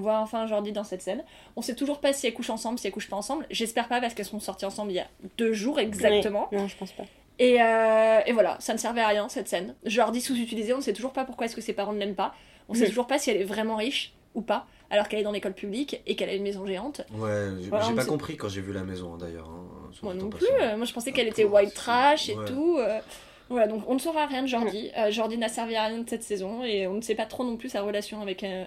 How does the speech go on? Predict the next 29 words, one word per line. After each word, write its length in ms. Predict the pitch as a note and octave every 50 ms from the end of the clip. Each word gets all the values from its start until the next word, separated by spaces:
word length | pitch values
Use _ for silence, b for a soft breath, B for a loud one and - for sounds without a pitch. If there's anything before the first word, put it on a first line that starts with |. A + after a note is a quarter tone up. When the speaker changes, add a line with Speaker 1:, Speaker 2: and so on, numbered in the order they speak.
| - -
Speaker 1:
Angie 260 | G3+ G3 F#3 F#3+ -
parce 220 | - - F#3+ - -
que, 100 | - -
voilà. 920 | - - - - _ _ _ - - - - - _ - - _ - - b b b b b -
Donc 240 | G#3+ A3 A3 A3 - -
hommage 320 | B3+ B3 C4 C4 C4 C4+
aux 100 | B3 A3+
absents, 380 | A3+ G#3+ - - A3 A#3+ C4+ C#4 C4+ -
que 80 | A3+ G#3
ça 120 | - G#3
soit, 320 | G3+ - A3 G#3+ G#3+ A3 G#3+ G3
euh, 140 | F#3+ F#3+
Jordi, 440 | F#3+ F#3+ G3+ G3+ F#3+ F#3 G3 G#3 G#3
Lina, 420 | G3 G3+ G3+ G3 F#3+ G3+ G3 G3 G3
Tess. 460 | - - F#3 F#3 G3 G#3 - - - A3+ A3+ A3+ - _ _ _ _ _ -
Allez, 240 | C4+ C#4+ C#4+ C4 A#3+
rapidement 400 | C4 C4+ C4 D4+ C#4+ C#4+ C#4 C#4
on 20 |
se 100 | C4+ -
fait 100 | D4 C4
les 80 | C4 A#3+
petites 260 | A#3 - - - -
notes, 300 | B3 A#3+ B3 B3 - A#3+
euh, 840 | A3+ A3 G#3+ G#3+ G#3+ G#3 G#3 G3+ G3+ G3+ G3 F#3+ F#3+ F#3+ F#3+ F3+ - - - -
les 100 | A#3 A3
petites 160 | - - A#3
notes, 220 | A#3+ A#3 G#3 F#3 - -
not 200 | - A#3 A#3 A#3+ A#3+ - -
hot 280 | B3 A#3+ A#3 A#3 -